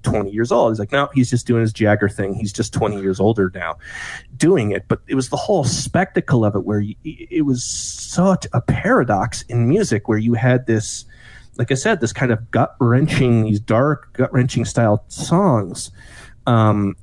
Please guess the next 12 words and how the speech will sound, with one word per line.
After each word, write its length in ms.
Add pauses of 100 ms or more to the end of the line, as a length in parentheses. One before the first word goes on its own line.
and 100
on 120
top 300
of 60
that, 200
you 100
had 320
this 120
completely 760
lackadaisical 1080
pers-, 300 (160)
persona 600